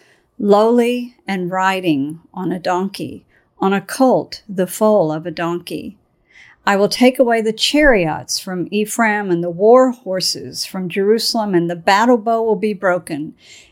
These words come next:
and he will proclaim peace to the nations. His rule will extend from sea to sea and from the river to the ends of the earth."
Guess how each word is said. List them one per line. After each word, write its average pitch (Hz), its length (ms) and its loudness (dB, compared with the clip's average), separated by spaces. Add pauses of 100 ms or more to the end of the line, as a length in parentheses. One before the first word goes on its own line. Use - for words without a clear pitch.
(100)
and 180 160 -2
he 220 180 4
will 254 160 8
proclaim 190 680 -8
peace - 720 -2 (380)
to - 120 -2
the 202 140 2
nations. 196 800 -4 (420)
His 202 300 4
rule 254 440 6
will 247 180 0
extend 202 680 -2
from 175 200 -12
sea 214 440 -2
to 247 240 -4
sea - 580 -6 (420)
and 196 140 0
from 214 280 2
the 214 100 -2
river 247 600 2 (280)
to 202 160 0
the 180 360 -4
ends 160 680 -4 (300)
of 165 180 -2
the 151 240 -6
earth." - 460 -8